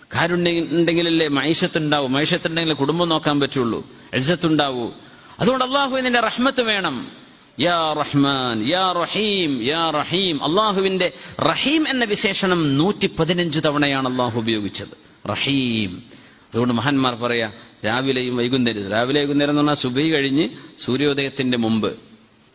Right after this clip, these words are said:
മഗ്രിബ് നിസ്കാരം കഴിഞ്ഞ് ഇശായിന്റെ ഇടയിലായിട്ട് നൂറ്റിപ്പതിനഞ്ച് തവണ, "യാ റഹീം, യാ റഹീം, കാരുണ്യവാനേ, കരുണ താ റബ്ബേ, എനിക്ക് കരുണ തരണേ പടച്ചോനെ, നിന്റെ കാരുണ്യം എനിക്ക് തരണേ" എന്ന നിയ്യത്തോടുകൂടെ യാ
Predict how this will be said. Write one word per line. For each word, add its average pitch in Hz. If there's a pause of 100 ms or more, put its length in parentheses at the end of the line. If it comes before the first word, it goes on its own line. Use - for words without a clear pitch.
(340)
മഗ്രിബ് 135
നിസ്കാരം 147
കഴിഞ്ഞ് 135 (160)
ഇശായിന്റെ 143
ഇടയിലായിട്ട് 123 (480)
നൂറ്റിപ്പതിനഞ്ച് 131
തവണ, 117 (200)
"യാ 110
റഹീം, 110 (200)
യാ 101
റഹീം, 120 (140)
കാരുണ്യവാനേ, 135 (220)
കരുണ 110
താ 113
റബ്ബേ, 101 (360)
എനിക്ക് 104
കരുണ 101
തരണേ 135
പടച്ചോനെ, 113
നിന്റെ 104
കാരുണ്യം 139
എനിക്ക് 165
തരണേ" 160 (560)
എന്ന 123
നിയ്യത്തോടുകൂടെ 127
യാ 113